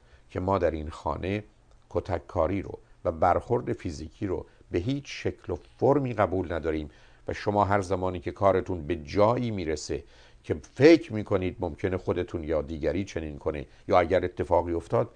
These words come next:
باید با ما به عنوان پدر و مادر مراجعه کنید و در این گونه موارد هست که شما باید هر کاری رو که دارید کنار بگذارید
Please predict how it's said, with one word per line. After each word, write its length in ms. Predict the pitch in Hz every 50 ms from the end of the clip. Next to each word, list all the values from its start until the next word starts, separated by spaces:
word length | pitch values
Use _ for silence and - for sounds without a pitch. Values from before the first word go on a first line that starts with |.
| - - - - - -
باید 460 | - 87 82 82 95 98 82 73 76
با 160 | 85 80 76
ما 220 | 76 80 80 73
به 140 | - 71 82
عنوان 380 | 80 76 78 82 85 85 85 80
پدر 340 | - - 78 71 73 71 69
و 120 | 73 76
مادر 440 | 73 76 76 73 90 92 101 101 - - - _ _ -
مراجعه 500 | 87 90 87 85 82 76 80 82 90 92
کنید 320 | - - 95 85 78 - - - - -
و 80 | - 98
در 120 | 92 107
این 180 | 117 147 156 151
گونه 200 | 135 123 110 104
موارد 540 | 95 92 90 82 76 85 78 90 110 107 -
هست 280 | 101 90 85 - - - - - - _ - -
که 80 | -
شما 280 | 110 - - 104 113 117
باید 320 | 101 98 87 85 90 87
هر 220 | 90 101 110 120 127
کاری 360 | - - 117 110 104 104 98
رو 100 | 85 85
که 120 | - -
دارید 300 | 80 78 76 80 80 73
کنار 300 | - 80 78 80 85 87
بگذارید 500 | 80 80 - 78 76 82 80 73 71 71